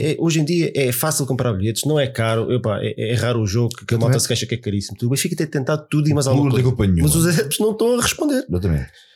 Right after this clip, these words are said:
Speaker 2: Agora, acho que há, ainda, ainda há formas, ainda há coi-, ainda há medidas que se podem ser, que podem ser tomadas, e o Benfica com certeza já, já, já deverá estar a pensar nisso,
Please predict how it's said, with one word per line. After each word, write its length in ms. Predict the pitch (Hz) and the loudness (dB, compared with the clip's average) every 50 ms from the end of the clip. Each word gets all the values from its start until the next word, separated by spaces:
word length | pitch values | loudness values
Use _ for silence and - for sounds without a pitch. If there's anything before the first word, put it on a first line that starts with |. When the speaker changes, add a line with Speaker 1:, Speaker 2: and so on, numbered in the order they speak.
| _ _ - | _ _ 0
Speaker 2:
Agora, 340 | 127 131 127 110 92 85 - - | 0 2 2 2 0 -2 -2 0
acho 260 | 110 110 104 - - | 0 0 0 -2 -2
que 140 | - - 110 | -2 0 0
há, 120 | 104 101 - | 0 0 2
ainda, 320 | 117 117 110 104 98 95 - - | 2 2 4 2 2 0 0 0
ainda 540 | 113 131 147 147 139 120 117 113 110 101 95 | 2 2 4 4 4 4 2 2 2 0 0
há 20 | |
formas, 640 | 90 - - - 98 95 92 92 98 95 87 85 82 | -2 -2 0 0 2 2 2 2 2 2 0 0 0
ainda 420 | 92 104 113 113 107 98 101 92 | 2 2 2 2 2 2 2 0
há 60 | 87 | 0
coi-, 240 | 82 - 101 92 90 - | 0 0 0 0 0 0
ainda 220 | - 92 92 95 | -2 0 0 2
há 60 | 98 101 | 2 2
medidas 320 | 95 95 107 98 90 82 | 2 2 2 2 2 0
que 40 | - | -2
se 60 | - | -4
podem 220 | - - 90 87 82 | -4 -2 0 0 0
ser, 140 | 76 90 78 | -2 -2 -6
que 80 | - - _ _ | -6 -10 _ _
podem 200 | - 82 80 76 | -2 -2 0 0
ser 100 | - 76 | -2 -4
tomadas, 480 | - - 76 71 71 78 87 95 101 | -4 -4 -4 -2 -2 -2 -2 -2 -4
e 160 | 90 76 71 | -4 -6 -6
o 40 | 73 | -6
Benfica 280 | 73 73 - 71 67 71 | -6 -6 -6 -10 -10 -8
com 80 | - | -8
certeza 320 | 73 71 67 - 73 71 67 64 64 - | -8 -6 -4 -2 -2 -2 -4 -4 -8 -8
já, 220 | - 73 80 80 - - | -4 -2 -2 -2 -4 -4
já, 140 | - 85 90 82 73 73 - - | -2 0 0 0 -2 -4 -6 -2
já 120 | - 101 | 0 0
deverá 220 | 92 78 82 92 92 | 0 0 0 0 0
estar 140 | 85 - 156 | 0 0 0
a 20 | |
pensar 240 | 80 80 - 73 73 | -2 0 -2 -2 -2
nisso, 220 | 73 87 101 - | -2 -2 -4 -6